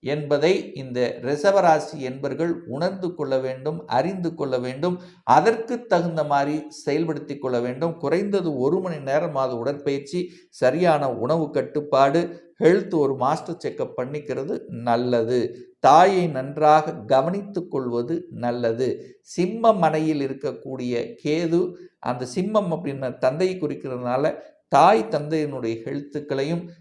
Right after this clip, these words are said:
தாய் தந்தையருடைய ஒரு நல்ல ஒரு இது, அவங்களோட ஒரு நல்ல அந்யோன்யத்தையும்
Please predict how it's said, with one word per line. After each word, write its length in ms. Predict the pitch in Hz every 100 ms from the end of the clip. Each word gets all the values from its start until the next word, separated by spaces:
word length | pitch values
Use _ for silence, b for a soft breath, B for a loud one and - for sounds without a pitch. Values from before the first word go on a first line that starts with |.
| B
தாய் 340 | - 165 233 220
தந்தையருடைய 920 | 160 151 147 139 127 127 117 107 -
ஒரு 240 | 120 117
நல்ல 360 | 120 151 175 151
ஒரு 240 | 127 120
இது, 320 | 120 151 143 -
அவங்களோட 400 | 120 127 151 165
ஒரு 220 | 139 120
நல்ல 280 | 117 151 143
அந்யோன்யத்தையும் 880 | 110 135 175 190 170 - - 123